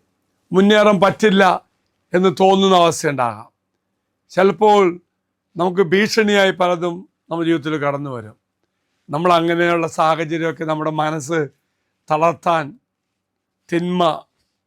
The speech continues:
വഴി കൊണ്ട് തരും. അപ്പം എന്നാ ചെയ്യണം? ദൈവത്തെ മുറുകെ പിടിച്ചുകൊണ്ട്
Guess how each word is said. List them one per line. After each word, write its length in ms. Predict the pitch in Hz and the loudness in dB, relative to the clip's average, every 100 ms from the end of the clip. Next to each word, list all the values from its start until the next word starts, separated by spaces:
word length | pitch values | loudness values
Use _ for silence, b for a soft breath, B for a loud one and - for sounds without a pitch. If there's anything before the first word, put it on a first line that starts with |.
| _ - | _ -14
വഴി 280 | 135 165 180 | -4 -2 -2
കൊണ്ട് 200 | 170 156 139 | -4 -8 -12
തരും. 200 | 113 - _ _ _ _ _ _ 156 | -16 -18 _ _ _ _ _ _ -4
അപ്പം 180 | 147 175 | -2 -2
എന്നാ 160 | 170 175 143 | 0 -2 -2
ചെയ്യണം? 340 | 156 143 135 117 _ _ _ _ _ _ - | -4 -4 -8 -14 _ _ _ _ _ _ -2
ദൈവത്തെ 300 | 185 202 202 190 | 2 4 4 2
മുറുകെ 260 | 185 180 180 | 2 2 0
പിടിച്ചുകൊണ്ട് 460 | 165 151 175 165 | -2 -4 -6 -4